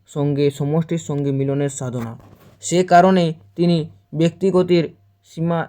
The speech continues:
ছিন্ন করতে চেয়েছেন। আত্ম সর-, সুখ সর্বসত্তার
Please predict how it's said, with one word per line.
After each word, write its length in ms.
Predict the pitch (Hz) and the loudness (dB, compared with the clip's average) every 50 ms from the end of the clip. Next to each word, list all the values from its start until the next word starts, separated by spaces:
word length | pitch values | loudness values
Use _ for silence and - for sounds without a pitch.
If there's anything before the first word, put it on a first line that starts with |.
| _ - | _ -16
ছিন্ন 380 | - - 160 156 160 165 170 175 | -10 -6 -4 -2 0 0 -2 -2
করতে 360 | 165 160 160 - 160 - 160 156 - - - _ | 0 0 0 0 0 -2 -2 -4 -4 -6 -10 _
চেয়েছেন। 420 | - 139 131 123 131 - 117 113 127 135 _ _ _ _ _ _ | -8 -6 -6 -6 -6 -8 -12 -12 -12 -14 _ _ _ _ _ _
আত্ম 440 | - 139 131 135 135 - - 147 143 | -10 -8 -8 -8 -6 -2 0 0 0
সর-, 320 | 135 - - 135 131 131 _ _ _ _ _ _ - | 0 -4 -6 -6 -6 -8 _ _ _ _ _ _ -20
সুখ 300 | - - 151 147 143 - | -12 -8 -8 -8 -8 -6
সর্বসত্তার 1000 | - 139 135 135 139 143 147 147 127 - - _ _ _ - - 143 143 131 | -6 -4 -4 -4 -4 -4 -4 -6 -8 -8 -12 _ _ _ -6 -4 -2 -2 -2